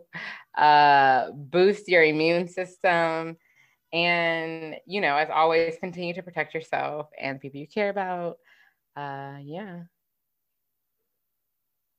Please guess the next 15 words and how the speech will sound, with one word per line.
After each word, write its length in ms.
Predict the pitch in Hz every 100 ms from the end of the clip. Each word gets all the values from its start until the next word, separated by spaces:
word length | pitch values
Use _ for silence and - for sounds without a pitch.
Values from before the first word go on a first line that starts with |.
| _ _ _ _ _ _ _
And 120 | 151 147
on 200 | 147 147
that 240 | 147 143
note, 420 | 151 151 214 240 _ _ _
we 120 | 160 160
will 80 |
let 260 | 156 151 -
you 80 | 170
all 200 | 147 147
go. 480 | 151 156 175 262 339 _ _ _ _ _ _ _ _ _ _ _ -
Uh, 560 | 156 151 147 143 143 147
I 420 | 156 160 160 160 139
am 280 | 160 156
your 160 | 156 151
host, 500 | 151 156 143 143